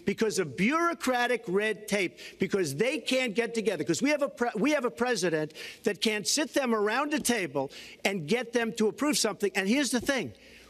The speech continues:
Republicans and Democrats agree that this should be done. Two and a half trillion. I happen to think it's double that. It's probably five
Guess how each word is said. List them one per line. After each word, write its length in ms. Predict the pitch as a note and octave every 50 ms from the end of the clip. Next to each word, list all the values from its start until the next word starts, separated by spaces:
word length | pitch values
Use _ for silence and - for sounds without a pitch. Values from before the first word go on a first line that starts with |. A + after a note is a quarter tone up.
| - -
Republicans 880 | F3 G#3 A3+ - - A3 C4 C4+ B3 D4 C4+ C#4 - C#4 C4+ B3 - -
and 260 | - G#3 G#3 F#3+ D3+
Democrats 640 | F#3+ B3+ B3+ A#3 G#3+ - - F3 D#3+ D3 D3 - -
agree 600 | - G3+ D#3+ D3+ F#3 A#3+ D4+ C#4+ G#3 C3 G#2+ - - - - - - -
that 200 | - F#3+ E3 -
this 160 | - A#3 A#3+ -
should 180 | - A3+ F3+
be 100 | F3+ F#3+
done. 280 | D#3+ G3 F#3+ D#3+ A#2 - - -
Two 140 | - C#4+ D#4+
and 80 | D#4+ C#4+
a 40 |
half 180 | C4 C#4 A#3+ -
trillion. 360 | - C#4+ D4 C4 G3+ C#3 A2 - - - - -
I 120 | E3 F3+ F#3+
happen 360 | G#3+ C4 C#4+ - - C4+ C4
to 80 | A#3+ -
think 240 | - B3+ A#3 -
it's 160 | A#3+ F#3 D3+ C3+
double 320 | B2+ A3 B3+ F3+ G3 E3
that. 120 | D3 C#3
It's 120 | B2+ A#2 -
probably 420 | - A#3+ B3+ A3 B3+ G3 A3+ A3
five 400 | - - A3+ A#3+ B3 B3+ A#3 -